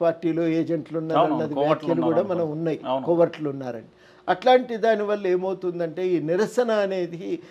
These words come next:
Speaker 1: అది, ఆ, రాటుదేలి ఒక స్పష్టమైనటువంటి, ఒక ఖచ్చితమైనటువంటి రూపం తీసుకొని ఒక ప-, అధికార పక్షం మీద ఒక స్పష్టమైన రాజకీయ దాడిగా మారకుండా అది ఎప్పటికప్పుడు అడ్డం పడతా ఉంటారు.
Speaker 2: సార్, ఇక్కడ ఒక చిన్న లాజిక్ ఏంటంటే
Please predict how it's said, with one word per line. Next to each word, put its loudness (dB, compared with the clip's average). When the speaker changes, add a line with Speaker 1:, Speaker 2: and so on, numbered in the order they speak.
Speaker 1:
అది, 0
ఆ, 0
రాటుదేలి 4
ఒక -2
స్పష్టమైనటువంటి, 2
ఒక -2
ఖచ్చితమైనటువంటి 2
రూపం -2
తీసుకొని -6
ఒక 0
ప-, 4
అధికార 8
పక్షం -6
మీద -4
ఒక -2
స్పష్టమైన 0
రాజకీయ 2
దాడిగా 6
మారకుండా -2
అది -6
ఎప్పటికప్పుడు -6
అడ్డం -6
పడతా -14
ఉంటారు. -18
Speaker 2:
సార్, 2
ఇక్కడ -4
ఒక 0
చిన్న -8
లాజిక్ -2
ఏంటంటే -12